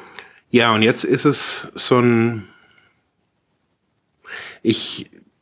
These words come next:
ja, muss ich vielleicht noch dazu sagen, für mich war wichtig, dass dieser ganze Kurs leicht ist. Ich will jetzt nicht unbedingt sagen smart, weil das ist ja auch schon irgendwie so ein ausgelutschter Begriff,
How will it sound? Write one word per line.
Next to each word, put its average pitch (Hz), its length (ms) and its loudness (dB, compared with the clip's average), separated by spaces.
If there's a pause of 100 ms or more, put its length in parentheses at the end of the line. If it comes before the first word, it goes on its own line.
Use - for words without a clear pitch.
(220)
ja, 113 240 4
muss 117 260 0
ich 110 80 -4
vielleicht 113 220 0
noch 110 80 -6
dazu 156 320 0
sagen, 120 260 4
für 113 100 0
mich 123 200 2
war 120 140 4
wichtig, 120 260 -2
dass 117 180 0
dieser 110 260 2
ganze 107 300 -2
Kurs 120 540 0
leicht 98 440 0
ist. - 360 -4 (160)
Ich - 180 -6
will 123 140 4
jetzt 139 160 2
nicht 113 140 0
unbedingt 107 340 0
sagen 90 320 0
smart, 101 540 0
weil 98 100 0
das 98 140 -2
ist 98 100 0
ja 98 100 2
auch - 120 -4
schon 113 180 -2
irgendwie 101 240 -2
so - 80 -4
ein 95 80 -2
ausgelutschter 107 600 -2
Begriff, 113 440 -2